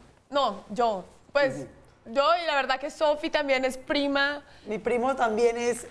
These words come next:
Speaker 3: Es,
Speaker 1: Es el
Speaker 3: eh,
Speaker 1: socio
Speaker 3: es
Speaker 1: de mi
Speaker 3: socio de mi
Speaker 1: hermano.
Speaker 3: hermano.
Speaker 2: Ok.
Speaker 3: No, yo
Speaker 1: Sí.
Speaker 3: creo que, digamos, ellos... Nosotros siempre estamos a la vanguardia de las tendencias porque siempre... Pues, ellos están a la vanguardia de la tendencia en Estados Unidos y Estados Unidos se mueve mucho más rápido que cualquier otro país en la industria de fitness.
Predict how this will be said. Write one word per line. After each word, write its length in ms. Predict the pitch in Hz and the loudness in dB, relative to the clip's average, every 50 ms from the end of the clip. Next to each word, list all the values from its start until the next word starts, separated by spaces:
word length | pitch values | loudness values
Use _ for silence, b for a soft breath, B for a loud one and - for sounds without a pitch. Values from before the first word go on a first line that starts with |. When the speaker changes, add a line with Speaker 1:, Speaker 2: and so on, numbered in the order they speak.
| - 214 | -6 0
Speaker 3:
Es, 360 | 214 233 214 214 214 208 175 | 4 6 6 6 6 4 2
Speaker 1:
Es 220 | - - - 220 226 | 2 2 2 4 4
el 120 | 277 277 | 2 0
Speaker 3:
eh, 40 | - | 0
Speaker 1:
socio 320 | - 302 285 269 269 277 | 0 0 0 2 2 2
Speaker 3:
es 100 | 269 269 | 2 4
Speaker 1:
de 60 | 269 254 | 4 2
mi 60 | 240 | 2
Speaker 3:
socio 140 | 233 262 233 | 4 2 2
de 80 | 220 240 | 2 0
mi 60 | 233 | 0
Speaker 1:
hermano. 280 | 214 208 208 214 214 208 190 | 0 0 2 2 2 2 2
Speaker 3:
hermano. 60 | 175 160 | 0 -2
Speaker 2:
Ok. 40 | 165 - B B B B B B B | -6 -10 B B B B B B B
Speaker 3:
No, 160 | 247 294 330 294 | -2 0 2 4
yo 100 | 262 247 | 4 4
Speaker 1:
Sí. 60 | 254 | 4
Speaker 3:
creo 160 | 254 277 294 | 4 2 2
que, 100 | 285 339 | 0 0
digamos, 340 | 320 262 226 214 220 233 240 | 2 2 2 2 0 -2 0
ellos... 380 | 247 240 226 254 254 254 - - - - - _ | 0 2 4 4 2 2 -2 -6 -12 -18 -20 _
Nosotros 340 | - 233 233 220 214 - 262 - | -8 -2 0 0 0 -2 -2 -2
siempre 180 | 269 226 269 | 0 0 2
estamos 180 | 254 269 262 269 | 0 0 2 2
a 40 | 285 | 2
la 60 | 269 | 4
vanguardia 500 | 233 202 196 190 185 202 196 190 190 226 | 4 2 2 2 2 2 2 4 2 0
de 60 | 247 | -2
las 80 | 247 247 | -2 -2
tendencias 420 | - 214 190 196 196 185 208 214 | -2 -2 0 0 -2 -4 -4 -4
porque 180 | 233 240 226 - | -4 -4 -6 -6
siempre... 440 | - - 190 160 156 208 226 - - B B B B B B - | -6 -6 -6 -4 -4 -4 -4 -4 -8 B B B B B B -2
Pues, 100 | 220 196 | 2 4
ellos 180 | 240 226 240 269 | 4 4 4 2
están 180 | 247 240 208 220 | 2 2 2 2
a 60 | 226 | 2
la 80 | 233 | 2
vanguardia 340 | 226 196 170 196 185 180 208 | 2 2 2 2 2 2 2
de 40 | 220 | -2
la 80 | 226 214 | -2 -4
tendencia 300 | - - 196 196 180 214 | -4 -8 -8 -6 -4 -4
en 60 | 220 | -4
Estados 280 | 220 - 196 180 - - | -4 -2 -4 -4 -4 -2
Unidos 180 | 226 277 269 | -2 0 2
y 40 | 220 | 2
Estados 220 | 208 - 202 202 220 | 2 2 2 0 0
Unidos 200 | 233 214 208 202 | -2 -4 -4 -4
se 60 | 233 | 0
mueve 180 | 214 202 202 | 0 0 0
mucho 160 | 208 214 220 233 | 0 -2 -2 -2
más 120 | 226 226 | 0 2
rápido 280 | 202 214 214 - 226 233 | 2 0 0 0 -2 -4
que 80 | 233 | -4
cualquier 260 | 226 226 202 - 202 | -4 -4 -6 -4 -4
otro 160 | 190 170 233 - | -4 -4 -4 0
país 200 | 220 185 180 190 | 2 2 2 4
en 60 | 208 | 2
la 60 | 214 | -2
industria 300 | 202 185 170 - 202 208 | -4 -6 -6 -6 -8 -8
de 60 | 196 | -8
fitness. 400 | - 208 202 190 208 214 - - | -10 -12 -14 -14 -16 -18 -20 -20